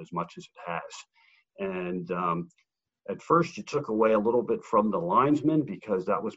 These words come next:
part of your game, not only offsides icing, but you had the two-line pass. It certainly is made up for it in the fact of the speed of the game and getting to your far blue line quick enough t-, to make the calls. I, uh,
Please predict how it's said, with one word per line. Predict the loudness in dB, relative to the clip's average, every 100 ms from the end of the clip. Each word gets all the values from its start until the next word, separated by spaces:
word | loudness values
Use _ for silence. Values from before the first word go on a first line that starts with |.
| -2
part | -2
of | 0
your | -6
game, | -2 0 0 -2 0
not | -2
only | 0 -2 -2
offsides | -2 -4 -4 -4 -2
icing, | -4 -4 -6
but | -8
you | -8
had | -12
the | -12 -12
two-line | -8 -6 -6 -6
pass. | -4 -4 -4 -8 _ _ -10
It | -10
certainly | -6 -2 -2 -2
is | -4 -4
made | -2 -2
up | -2 -6 _ _ _ _
for | _ -6 -2 -2
it | -4 -6
in | -8 -6 -6
the |
fact | -6 -6 -6 -8
of | -14
the |
speed | -14 -10 -8 -8
of |
the | -8
game | -10 -12 -12 -14 _ _
and | -8 -6
getting | -6 -6
to | -8
your | -8
far | 0 0
blue | 0 -4 -4 -4
line | -6 -8 -8
quick | -8 -6
enough | -8 -8 -10 _
t-, | _ _
to | -10
make | -10 -10 -14
the | -14
calls. | -8 -6 -8 -12 -20 _ _ _ -6
I, | 0 2 4 4
uh, | 2